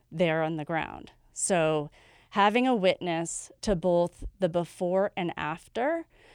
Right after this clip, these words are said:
can be hugely beneficial to not just your relationships, but your pro-, but your confidence, because you've got someone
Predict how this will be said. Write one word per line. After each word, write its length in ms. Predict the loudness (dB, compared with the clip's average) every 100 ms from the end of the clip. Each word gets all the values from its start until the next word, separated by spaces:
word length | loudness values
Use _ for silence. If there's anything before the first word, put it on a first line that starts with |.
| -20
can 220 | -6 -4 -2
be 180 | -4
hugely 960 | -6 -8 -4 -2 -2 -4 -4 -2 -4 -6 -2
beneficial 760 | -2 -2 -4 -6 -4 -4 -6 -8
to 120 | -4
not 220 | -2 -2
just 220 | -4 -6
your 100 | -4
relationships, 720 | -2 -2 -4 -6 -4 -4 -4
but 160 | -8 -6
your 160 | -6 -6
pro-, 320 | _ -10 -10 _ -20 -2
but 200 | 0 0
your 100 | -2
confidence, 720 | -8 -6 -6 -6 -10 -10 -12
because 340 | -12 -6 -6 -4
you've 180 | -8 -2
got 220 | -2 -2
someone 420 | -6 -8 -8 -12